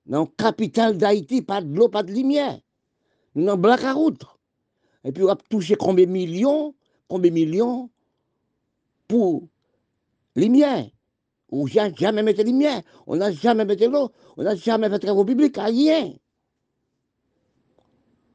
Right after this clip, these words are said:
Je me demande vous-même, qui est responsable lumière, pour mettre lumière, on va toucher combien de millions pour l'eau, vous qui aussi, vous faites complot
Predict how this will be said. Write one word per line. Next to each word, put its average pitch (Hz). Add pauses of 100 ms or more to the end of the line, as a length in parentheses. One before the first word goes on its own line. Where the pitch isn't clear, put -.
(200)
Je 117
me 117
demande 147
vous-même, 113 (1120)
qui 127
est 120
responsable 139
lumière, 135
pour -
mettre 113
lumière, 143 (400)
on -
va -
toucher 139
combien 143
de 139
millions 156 (540)
pour 151
l'eau, 165
vous 120
qui 147
aussi, 156 (460)
vous -
faites 143
complot 151